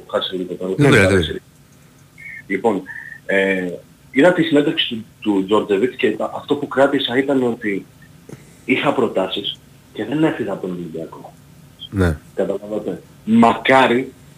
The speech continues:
Speaker 1: μακάρι και σαν ευχή το, το δίνω, να βρεθεί ένας Τζόρτζεβιτς για κάθε ομάδα, για να μπορούμε και εμείς, ε, σε-, στην επόμενη γενιά και στις επόμενες γενιές να έχουμε μια σημαία και να λέμε, ξέρεις,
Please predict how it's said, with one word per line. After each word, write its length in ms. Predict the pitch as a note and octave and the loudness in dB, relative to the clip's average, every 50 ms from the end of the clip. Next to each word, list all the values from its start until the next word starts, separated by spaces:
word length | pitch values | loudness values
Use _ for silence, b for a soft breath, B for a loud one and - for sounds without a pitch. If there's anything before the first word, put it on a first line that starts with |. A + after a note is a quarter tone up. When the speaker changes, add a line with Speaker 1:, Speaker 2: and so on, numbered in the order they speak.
| - - - | -20 -14 -4
Speaker 1:
μακάρι 460 | A2 A2+ A#2+ - - F#3 F#3 D#3+ C#3 | -2 -2 0 2 4 6 6 6 4
και 100 | - E3+ | 2 0
σαν 180 | E3 - A3 A3 | 0 2 4 4
ευχή 240 | G#3 G#3+ - A3+ G3+ | 4 2 2 0 2
το, 380 | - D3 A#2 G#2 G2 F#2+ F#2+ F#2 | 4 4 4 6 4 4 2 2
το 100 | G2 F#2 | 0 -2
δίνω, 280 | F2 F#2 F2+ G2+ A#2+ A2 G2+ D#2+ - - - - - - | -2 -2 -2 -2 -4 -6 -6 -12 -14 -20 -20 -20 -8 -2
να 200 | A2 A2+ A#2 A#2 | 0 2 2 2
βρεθεί 540 | G#2+ A#2 A2+ A2 - - E3 F3 D#3 - - - - - - - - - - - - - - - - - - | 4 2 2 2 0 0 2 2 2 2 0 -4 -12 -20 -20 -20 -20 -20 -20 -20 -20 -20 -20 -20 -20 -14 -2
ένας 360 | - D#3 E3+ F3 E3+ C#3+ - - - - - - - - - - - - - | 2 2 4 6 4 4 2 2 -2 -2 -4 -6 -10 -16 -20 -18 -18 -8 0
Τζόρτζεβιτς 360 | A#2+ C#3 D3+ C#3+ D3 C#3+ - | 2 4 6 6 4 4 4
για 100 | C3+ A2 | 2 2
κάθε 260 | - B2+ B2 - - | 4 2 2 2 0
ομάδα, 360 | G#2+ G2 F#2+ F#2+ F2+ F#2+ - - - - - - - - - - - - - - - - - - - - | -2 0 0 0 0 -2 -6 -8 -12 -18 -20 -20 -20 -20 -20 -20 -20 -20 -20 -20 -20 -20 -20 -20 -20 -10
για 140 | B2 G#2+ A2 | -2 0 0
να 100 | A2+ A2+ | 0 0
μπορούμε 300 | G2+ A2 B2+ C#3+ D#3+ F3 | 0 2 4 4 4 4
και 140 | - - C#3+ | 2 2 4
εμείς, 380 | B2+ C3+ D3+ E3 D#3+ - - - | 6 6 6 6 6 4 2 0
ε, 60 | A2+ G#2 G2+ F#2+ F#2 F2+ E2+ - - - - - | 0 0 0 -2 -4 -6 -8 -10 -14 -18 -18 -12
σε-, 300 | - - - - F#2+ - - | -8 -6 -6 -6 -6 -8 -6
στην 140 | - G#2+ G#2 | -4 -2 -2
επόμενη 380 | G2 B2+ B2+ A#2+ A#2+ A2+ G#2+ F#2+ | 0 2 4 4 6 4 4 4
γενιά 260 | F#2 F#2 G2 G#2+ A#2+ | 2 2 2 2 0
και 120 | - A2+ | 0 -2
στις 100 | - - G#2 | -2 -2 2
επόμενες 380 | - A#2 A2+ A#2 A2 G#2+ F2+ | 2 4 4 4 4 4 2
γενιές 480 | F#2+ F2 E2+ F2 F2+ G2 A2 B2 - - | 0 -2 -2 -2 0 0 0 0 0 -2
να 80 | G#2+ | -4
έχουμε 240 | A#2+ - - A#2+ G#2+ | -4 0 0 2 2
μια 220 | G#2 A2 A#2 G#2+ - | 4 4 2 2 2
σημαία 360 | - G2+ G2 G2+ G#2+ A2 G#2 | -2 -2 -2 0 2 2 2
και 120 | - G2 | 0 0
να 120 | F#2+ F#2+ G#2 | 0 0 2
λέμε, 200 | A#2 A2+ G2+ - | 2 2 0 0
ξέρεις, 380 | - G#2+ G#2+ A2 A2 G#2+ - | 2 2 2 2 2 -2 -8